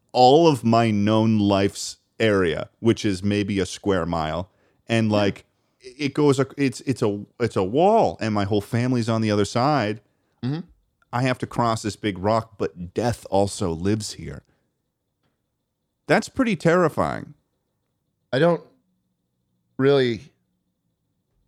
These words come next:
Speaker 2: I don't know. I, I, maybe I don't get it 'cause I'm not a deer.
Speaker 1: You ever crossed a road before?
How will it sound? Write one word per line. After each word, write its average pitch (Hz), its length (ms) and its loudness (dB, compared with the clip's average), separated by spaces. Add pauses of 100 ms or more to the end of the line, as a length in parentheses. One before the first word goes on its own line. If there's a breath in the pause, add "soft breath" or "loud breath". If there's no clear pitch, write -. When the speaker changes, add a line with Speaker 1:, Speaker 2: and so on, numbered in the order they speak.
(140)
Speaker 2:
I 127 80 2
don't 151 120 2
know. 131 120 4
I, 120 220 2
I, 123 260 0 (380)
maybe 156 300 2
I 160 60 4
don't 151 160 0
get 135 160 2
it 147 120 2
'cause 123 140 -4
I'm 123 100 0
not 120 140 2
a 104 80 0
deer. 107 500 0 (440)
Speaker 1:
You 101 120 -6
ever 85 80 -6
crossed 90 240 -2
a 90 40 -8
road 85 200 -6
before? 147 340 -12